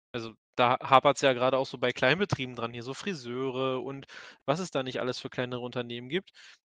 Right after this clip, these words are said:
die halt auch sagen so: „Ja, ich muss jetzt schließen und ich hab aber nicht die Reserve, um, weiß nicht, drei, äh, Monatsmieten zu horten und, äh, die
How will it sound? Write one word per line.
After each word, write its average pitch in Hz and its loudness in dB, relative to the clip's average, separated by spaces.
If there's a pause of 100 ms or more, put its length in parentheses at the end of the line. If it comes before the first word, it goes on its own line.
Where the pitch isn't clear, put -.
(220)
die 131 -8
halt 131 0
auch 123 -2
sagen 147 0
so: 139 -6
„Ja, 147 0
ich 131 -6
muss 147 -8
jetzt 143 -2
schließen 185 -8
und 131 -12
ich - -2
hab 170 2
aber 139 -4
nicht 135 -10
die 139 -6
Reserve, 120 -2
um, 123 -12
weiß 131 -2
nicht, - -18
drei, 135 2
äh, 123 -4
Monatsmieten 127 -10
zu 123 -8
horten 147 -4
und, 135 -14
äh, 131 -4
die 123 -14